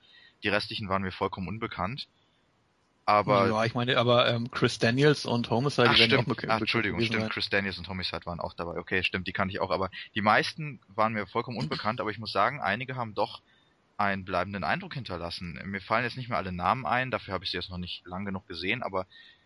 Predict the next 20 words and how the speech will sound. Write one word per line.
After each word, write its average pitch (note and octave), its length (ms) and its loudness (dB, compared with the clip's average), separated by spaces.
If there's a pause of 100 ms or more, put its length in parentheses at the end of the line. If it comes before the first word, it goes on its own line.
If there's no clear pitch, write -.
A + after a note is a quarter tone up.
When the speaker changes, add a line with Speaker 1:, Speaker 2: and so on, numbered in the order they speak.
(380)
Speaker 1:
ähm, G#2 500 2 (360)
die G#2 80 -2
schaffen A2 320 2
es - 120 -6
doch B2+ 120 -2
tatsächlich A2+ 460 -6
durch C3 200 -4
ihren G2+ 200 0
Wrestling-Stil, C#3+ 1040 -2 (680)
äh, A2+ 420 2
Charakter A2+ 480 0
rüberzubringen, G2 720 -6
was G2 220 -2
manche G2 300 -4
W-W-E-Superstars G2 880 -2 (120)
selbst G2 200 -2
durch F#2+ 140 -6
Promos A2 340 -2
nicht E2+ 120 -4
hinkriegen. D#2+ 460 -8